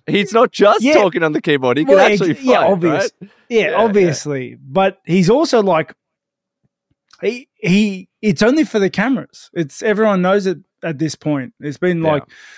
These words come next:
Speaker 2: recorded and, and spoken of everywhere that there's, he only does it for the camera. So he's, like, the old, but then he gets,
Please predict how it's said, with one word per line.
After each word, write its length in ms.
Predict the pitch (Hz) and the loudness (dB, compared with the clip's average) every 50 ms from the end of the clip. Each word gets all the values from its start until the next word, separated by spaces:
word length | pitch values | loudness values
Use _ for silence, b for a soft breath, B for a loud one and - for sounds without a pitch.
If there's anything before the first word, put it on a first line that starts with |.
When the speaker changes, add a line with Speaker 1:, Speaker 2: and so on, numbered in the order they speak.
| B B B | B B B
Speaker 2:
recorded 500 | 151 151 - 170 214 269 254 196 165 139 139 | -6 -4 0 0 0 2 2 0 -2 -4 -4
and, 240 | 139 135 127 139 | -6 -6 -8 -8
and 240 | 151 151 147 139 127 | -8 -6 -8 -8 -8
spoken 480 | - - - 190 220 240 233 - 165 151 | -10 -6 -2 0 0 0 0 -2 -4 -4
of 260 | 139 123 120 123 _ - 175 | -4 -6 -8 -12 _ -2 -2
everywhere 400 | 202 202 175 165 147 135 127 127 | -2 0 0 -2 -2 -2 -4 -6
that 220 | 131 135 139 139 | -6 -8 -8 -6
there's, 260 | 151 160 156 143 - B B B B B | -6 -6 -6 -6 -8 B B B B B
he 100 | - 185 | -2 0
only 220 | 202 233 269 262 | 2 2 2 2
does 180 | 214 202 170 135 | 2 2 0 -2
it 40 | |
for 60 | 131 139 | -6 -10
the 60 | 143 | -6
camera. 220 | - 160 139 139 | -4 -4 -4 -4
So 120 | 135 - 202 | -2 -2 -2
he's, 120 | 214 185 | 0 0
like, 140 | 214 233 208 | 0 0 0
the 160 | 202 247 - - - | 0 -4 -4 -2 0
old, 280 | 196 220 254 208 - - | 0 0 0 -2 -6 -4
but 100 | - 214 | -2 0
then 120 | 269 277 | 2 4
he 100 | 254 247 | 2 2
gets, 280 | 190 - 254 - - - | 2 0 -2 -4 -4 -16